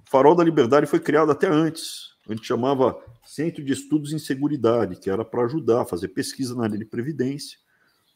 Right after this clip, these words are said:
e depois que foi fundamental durante a campanha do governo Bolsonaro, do, do, do pré, do então candidato, né? Enfim.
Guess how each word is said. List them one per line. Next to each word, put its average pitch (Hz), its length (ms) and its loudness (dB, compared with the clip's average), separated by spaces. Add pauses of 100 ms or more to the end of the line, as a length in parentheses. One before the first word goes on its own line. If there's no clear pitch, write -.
(200)
e 135 80 -2
depois 143 840 2 (260)
que 120 80 -14
foi 135 160 2
fundamental 135 680 2
durante 117 300 0
a 113 40 -4
campanha 120 580 0
do 90 100 -8
governo 95 320 -2
Bolsonaro, 113 680 -4
do, 90 320 -6
do, 90 340 -8
do 95 140 -6
pré, 131 440 4 (880)
do 101 140 -6
então 139 300 4
candidato, 107 760 0
né? 107 140 -10
Enfim. 131 340 -12